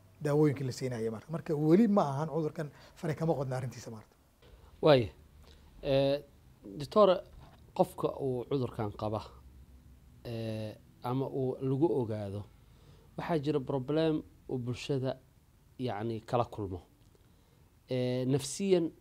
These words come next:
Speaker 2: cuqad baa ku dhaca oo asaga naftiisa qofka complex baa ku dhaca. Eh, waxaa bilowda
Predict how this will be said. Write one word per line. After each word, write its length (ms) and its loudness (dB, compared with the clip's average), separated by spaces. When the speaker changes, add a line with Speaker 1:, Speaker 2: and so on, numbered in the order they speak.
Speaker 2:
cuqad 320 2
baa 160 0
ku 160 -10
dhaca 260 -4
oo 160 -4
asaga 280 -4
naftiisa 360 -6
qofka 300 -6
complex 320 -4
baa 160 -2
ku 160 -8
dhaca. 240 -8
Eh, 640 0
waxaa 280 0
bilowda 500 2